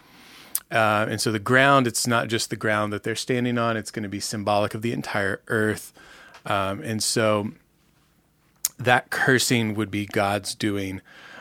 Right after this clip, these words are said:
Um, we talked a little bit as well about, uh, what it says for the man and the woman. In particular,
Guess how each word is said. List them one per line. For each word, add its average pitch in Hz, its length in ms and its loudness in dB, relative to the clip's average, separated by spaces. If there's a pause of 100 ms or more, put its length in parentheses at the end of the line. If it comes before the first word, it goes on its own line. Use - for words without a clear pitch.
(140)
Um, 98 400 0
we 120 160 0
talked 240 320 4
a 175 80 4
little 175 320 6
bit 147 140 6
as 110 220 0
well 120 560 6
about, 107 600 0 (100)
uh, 107 140 -2
what 110 200 -2
it 113 140 -4
says 113 540 2
for - 100 -4
the 104 80 -2
man 107 240 0
and 101 100 -4
the 101 60 -6
woman. 123 460 0
In 117 140 -2
particular, 117 840 2